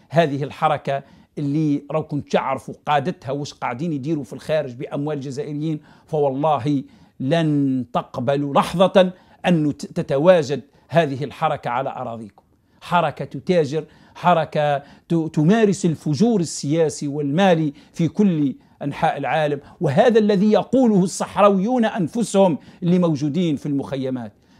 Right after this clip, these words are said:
لو غدوة يخرجوا، يأخذوا جوازاتهم الإسبانية ويروحوا لإسبانيا ويجيهم الإعلام ويتكلموا، ستسمعون ما يندى له الجبين.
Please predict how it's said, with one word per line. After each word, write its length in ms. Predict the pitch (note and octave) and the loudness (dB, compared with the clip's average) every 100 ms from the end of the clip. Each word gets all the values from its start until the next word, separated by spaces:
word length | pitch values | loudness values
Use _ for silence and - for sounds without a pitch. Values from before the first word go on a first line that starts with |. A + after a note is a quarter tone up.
| _ | _
لو 200 | C3 E3 | 0 2
غدوة 360 | D#3+ F#3+ F3+ F3 | 6 6 6 6
يخرجوا، 520 | G#3 - G#3 D3 E3+ C#3+ - - | 6 6 4 4 0 -2 -10 4
يأخذوا 320 | G3 D#3 E3 | 4 4 0
جوازاتهم 600 | D3+ F3+ E3+ D#3+ G3+ E3 | 2 2 2 2 0 0
الإسبانية 640 | E3+ E3 C3 E3+ F3+ F#3 | -4 -6 0 2 2 0
ويروحوا 360 | E3 F3 F#3 D#3+ | 0 0 0 -2
لإسبانيا 640 | E3 D3+ D#3 G3 F3+ E3+ - - _ - | -8 0 4 4 4 0 -4 -18 _ -8
ويجيهم 400 | C3+ B2+ G#3+ F3+ | -2 4 6 6
الإعلام 480 | F#3 E3 C#3+ F3+ E3+ | 2 -2 2 2 2
ويتكلموا، 640 | D3+ - F#3+ E3 D#3+ D3 - _ | -2 2 2 4 2 -2 -6 _
ستسمعون 1040 | - - D3+ E3+ - D3+ D3 C3+ F#3+ G3 E3+ | -10 -6 -4 -6 -6 -4 -4 0 0 0 0
ما 260 | C#3+ F#3+ | 0 2
يندى 420 | G3+ F#3+ B3+ F#3+ | 4 6 6 6
له 140 | G3 D#3+ | 6 4
الجبين. 380 | C#3+ C3+ A#2 | 0 -4 -8